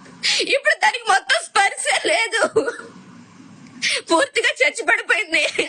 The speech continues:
అది ఆడవట్లేదు. ఇప్పుడు బుర్ర కూడా తిమ్మిర్లు వచ్చేస్తున్నాయి వాళ్ళు ఈడ్చిన ఈడుపులకి.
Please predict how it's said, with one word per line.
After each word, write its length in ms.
అది 120
ఆడవట్లేదు. 1080
ఇప్పుడు 220
బుర్ర 340
కూడా 420
తిమ్మిర్లు 340
వచ్చేస్తున్నాయి 600
వాళ్ళు 300
ఈడ్చిన 440
ఈడుపులకి. 760